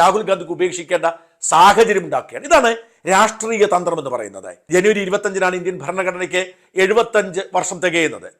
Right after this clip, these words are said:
മുക്കാൽ നൂറ്റാണ്ട് തികയുകയാണ്. ഇതോടുകൂടി ഭരണഘടന ഉയർത്തിക്കാട്ടിക്കൊണ്ടുള്ള കോൺഗ്രസിന്റെ പ്രതിഷേധവും ഇല്ലാതാകുന്ന സാഹചര്യമുണ്ട്. നമ്മൾ ഒരുപാട്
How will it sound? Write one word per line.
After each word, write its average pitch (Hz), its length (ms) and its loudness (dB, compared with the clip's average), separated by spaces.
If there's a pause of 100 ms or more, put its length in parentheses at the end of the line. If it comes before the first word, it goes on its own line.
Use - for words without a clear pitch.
(120)
മുക്കാൽ 185 280 0
നൂറ്റാണ്ട് 180 340 -4
തികയുകയാണ്. 165 480 -2 (140)
ഇതോടുകൂടി 151 460 2 (400)
ഭരണഘടന 302 580 6
ഉയർത്തിക്കാട്ടിക്കൊണ്ടുള്ള 175 840 -2 (500)
കോൺഗ്രസിന്റെ 185 520 -2
പ്രതിഷേധവും 160 600 -6
ഇല്ലാതാകുന്ന 156 560 -2
സാഹചര്യമുണ്ട്. 160 500 -2 (500)
നമ്മൾ 165 220 2
ഒരുപാട് 185 320 6